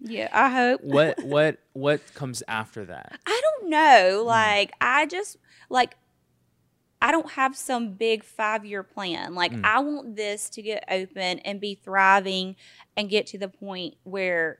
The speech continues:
Speaker 1: it's self-sufficient and I don't have to be here to babysit it twenty-four seven. Like, which I'm, will never be the type of business owner that is not present at their business because that's just not me.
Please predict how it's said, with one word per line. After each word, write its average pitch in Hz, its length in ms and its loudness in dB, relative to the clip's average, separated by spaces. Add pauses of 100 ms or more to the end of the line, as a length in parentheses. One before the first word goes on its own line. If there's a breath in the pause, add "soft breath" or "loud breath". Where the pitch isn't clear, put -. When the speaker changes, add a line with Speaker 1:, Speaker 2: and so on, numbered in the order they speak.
(120)
Speaker 1:
it's - 560 -6 (960)
self-sufficient 196 840 -4
and 170 100 -4
I 190 140 2
don't 190 140 -2
have 190 180 -8
to 190 100 -14
be 180 140 -8
here 175 180 -10
to 170 80 -4
babysit 160 440 -6
it 143 240 -10
twenty-four - 480 -12
seven. - 500 -10
Like, 160 300 -4 (120)
which 202 280 -6
I'm, 233 360 0
will 226 240 2
never 208 440 -2
be 190 240 -6
the 185 140 -12
type 185 260 -12
of 175 160 -18
business 175 480 -12
owner 180 260 -8
that 170 160 -8
is 165 140 -10
not 160 300 -8
present 165 420 -10
at - 160 -10
their 160 120 -8
business 156 440 -12
because 156 380 -14
that's - 220 -10
just - 240 -12
not 156 300 -6
me. 147 380 -10